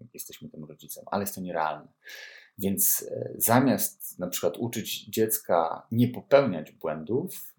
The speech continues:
e, znaczy oczywiście też warto komunikować, że takie błędy można popełnić, ale jednocześnie taką wa-, ważną kompetencją jest uczenie się regeneracji po doświadczeniu błędów. Czyli jeżeli,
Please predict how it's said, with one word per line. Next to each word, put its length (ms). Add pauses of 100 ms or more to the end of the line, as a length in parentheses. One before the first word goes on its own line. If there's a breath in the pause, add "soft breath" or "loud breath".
(160)
e, 720
znaczy 220
oczywiście 380
też 260
warto 640 (560)
komunikować, 1000
że 160
takie 260
błędy 340
można 280
popełnić, 600 (800 loud breath)
ale 180
jednocześnie 760 (200)
taką 520 (260)
wa-, 260
ważną 500
kompetencją 680
jest 320
uczenie 260
się 140
regeneracji 800 (120)
po 140
doświadczeniu 580
błędów. 440 (440)
Czyli 200
jeżeli, 600